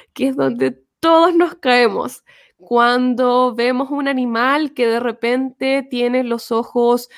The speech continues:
llorosos, ¿sí? Eh, no es que el animal esté llorando por pena, es que probablemente tiene una infección, ¿sí? O que el animal tiene unas características faciales como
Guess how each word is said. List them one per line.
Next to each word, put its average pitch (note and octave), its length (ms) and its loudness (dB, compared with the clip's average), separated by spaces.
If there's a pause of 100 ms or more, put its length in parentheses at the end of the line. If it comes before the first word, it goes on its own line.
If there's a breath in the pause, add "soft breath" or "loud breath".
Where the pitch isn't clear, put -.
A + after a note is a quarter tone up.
(260 loud breath)
llorosos, A#3+ 1040 0
¿sí? C#4 480 -4 (480 soft breath)
Eh, A3 180 0
no B3 140 0
es F4 100 -4
que E4 120 -2
el D#4 40 2
animal D4+ 300 2
esté C#4+ 220 -6
llorando C#4 340 0
por C4+ 180 -2
pena, C4 320 0
es G#3+ 120 -6
que B3 100 -4
probablemente B3+ 600 -2
tiene A#3 200 -6
una A#3+ 140 -4
infección, A3+ 760 -6 (280 soft breath)
¿sí? A3+ 440 -2 (560 loud breath)
O B3+ 440 4
que B3 120 4
el A#3+ 80 6
animal A#3 460 2
tiene C#4 180 0
unas C#4+ 200 -2
características B3 800 -4
faciales C4 960 0
como A3+ 420 0